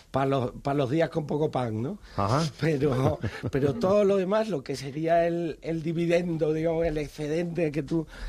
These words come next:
Speaker 1: le das a los socios normalmente, todo eso va a acción social. Y llega un momento, decidimos que la forma era crear una fundación y gastarlo a través de una fundación centrada en la repoblación.
Speaker 2: Ajá. Una fundación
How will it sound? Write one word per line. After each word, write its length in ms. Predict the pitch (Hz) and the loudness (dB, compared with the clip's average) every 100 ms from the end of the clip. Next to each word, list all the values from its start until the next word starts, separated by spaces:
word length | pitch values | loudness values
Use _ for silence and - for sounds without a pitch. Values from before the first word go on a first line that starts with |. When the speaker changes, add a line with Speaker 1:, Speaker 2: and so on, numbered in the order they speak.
| - - | -8 -4
Speaker 1:
le 200 | 143 147 | 0 2
das 180 | 147 156 | 2 2
a 20 | |
los 180 | 165 139 | 2 2
socios 480 | 170 170 - 170 | 0 0 0 0
normalmente, 720 | 165 175 165 170 196 196 226 226 - - - - | 0 -2 0 0 0 -2 -4 -6 -14 -20 -16 0
todo 260 | 180 185 | 2 4
eso 280 | 190 180 202 | 2 2 0
va 180 | 180 180 | 2 2
a 40 | |
acción 420 | 156 - - 143 | -2 -6 -4 -4
social. 360 | 131 131 - 127 - - - - | -4 -6 -6 -8 -10 -20 -20 -4
Y 120 | 131 | 0
llega 220 | 143 139 | 4 4
un 100 | 170 | 4
momento, 520 | 170 175 202 196 226 | 4 4 2 2 0
decidimos 480 | 226 156 151 151 170 | 0 -4 -4 -4 -4
que 140 | - 160 | -4 -4
la 120 | 170 | -4
forma 400 | - 208 226 233 | -4 -6 -4 -2
era 240 | 160 202 - - - - | -2 -4 -6 -18 -20 -8
crear 200 | 123 151 | -2 0
una 200 | 156 143 | 2 0
fundación 580 | 147 139 113 - 107 117 | -2 -2 -4 -4 -6 -6
y 80 | |
gastarlo 560 | 127 120 - 139 147 160 - - - | -4 -6 -6 -6 -4 -4 -8 -20 -16
a 100 | - | -6
través 220 | - 139 156 | 2 2 2
de 60 | |
una 160 | 175 175 | 2 0
fundación 560 | - 180 165 208 226 226 - - - | 0 -2 -2 -2 -2 -4 -12 -16 -18
centrada 460 | - - 131 - 156 | -8 -2 0 2 2
en 60 | 143 | 2
la 80 | 117 | -2
repoblación. 640 | 120 113 110 104 117 98 - - _ - - | -4 -4 -4 -8 -10 -14 -16 -20 _ -20 -4
Speaker 2:
Ajá. 320 | 92 85 139 190 - - - - - - - - - | 0 2 2 -2 -14 -20 -20 -18 -14 -14 -14 2 6
Una 180 | 113 | 6
fundación 840 | 123 131 131 120 123 135 170 190 | 6 4 4 4 2 4 2 -2